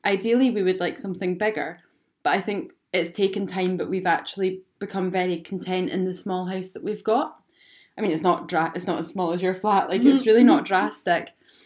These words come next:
Speaker 1: But I think it's really, it, that really got us thinking about, well, God has called us to Pitmedden, and he's, like, we've been so fortunate with the lifestyle that we've got there, like, living in the countryside, and we love it. And actually,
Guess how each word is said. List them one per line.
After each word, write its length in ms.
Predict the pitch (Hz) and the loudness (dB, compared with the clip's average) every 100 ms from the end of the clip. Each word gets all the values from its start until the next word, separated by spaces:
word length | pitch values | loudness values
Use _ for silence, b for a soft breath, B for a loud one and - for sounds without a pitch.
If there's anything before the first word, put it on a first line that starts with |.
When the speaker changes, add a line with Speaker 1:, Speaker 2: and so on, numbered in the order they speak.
| b b _ _ _ _ _ - | b b _ _ _ _ _ 0
Speaker 1:
But 100 | 214 | 2
I 40 | 214 | 4
think 200 | 226 240 | 2 2
it's 180 | 254 240 | 2 2
really, 180 | 254 - | -2 0
it, 240 | 214 - - | -2 -4 -4
that 180 | 202 190 | -2 0
really 220 | 233 233 | 0 0
got 200 | 226 - | 0 -2
us 140 | 214 | -4
thinking 340 | - 208 180 202 | -6 -6 -6 -8
about, 320 | 196 190 - | -4 -4 -4
well, 200 | 202 190 b b b _ | -8 -10 b b b _
God 220 | - 226 | 2 2
has 240 | 226 240 233 | 2 -2 -2
called 320 | - 190 196 | 0 0 2
us 100 | 214 | -2
to 120 | - | -6
Pitmedden, 400 | - 190 180 170 | -8 -2 0 0
and 140 | 175 185 | 0 -2
he's, 320 | 185 165 - _ _ _ _ - | -2 -6 -16 _ _ _ _ -6
like, 240 | 170 - _ _ _ - | -6 -6 _ _ _ -6
we've 160 | 208 | -4
been 160 | 220 202 | -2 -4
so 160 | - | -4
fortunate 460 | 185 190 - - - | -2 -2 -2 -4 -6
with 160 | 185 - | -6 -2
the 80 | |
lifestyle 800 | 190 220 320 - - - 294 294 | 2 4 4 0 -12 -2 2 4
that 120 | 262 180 | 4 2
we've 160 | 240 | -4
got 220 | - 240 - | -2 -2 2
there, 280 | 233 226 | 2 4
like, 160 | 214 - | 0 0
living 260 | 214 208 214 | -2 0 -2
in 80 | |
the 80 | 208 | -4
countryside, 800 | 202 254 226 - 240 240 226 220 214 | -2 -2 -2 -4 -6 -2 0 -2 -2
and 100 | 226 | -6
we 80 | 214 | -2
love 200 | 214 240 | 0 0
it. 80 | - | -4
And 80 | 226 | -2
actually, 540 | 214 - - 226 214 | -2 -4 -6 -2 -4